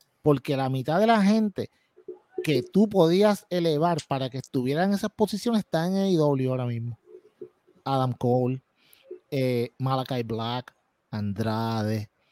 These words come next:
tú sabes, Miro, ¿me entiendes?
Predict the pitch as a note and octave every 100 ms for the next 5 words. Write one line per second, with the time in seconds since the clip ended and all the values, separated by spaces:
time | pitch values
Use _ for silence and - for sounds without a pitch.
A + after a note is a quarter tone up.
0 | _ _ _ _ _ - B2+ - G#2+ G2
1 | - _ _ - A2+ A#2 B2 A2+ A2 _
2 | _ - - _ - A#2+ B2 F3 D#3+ B2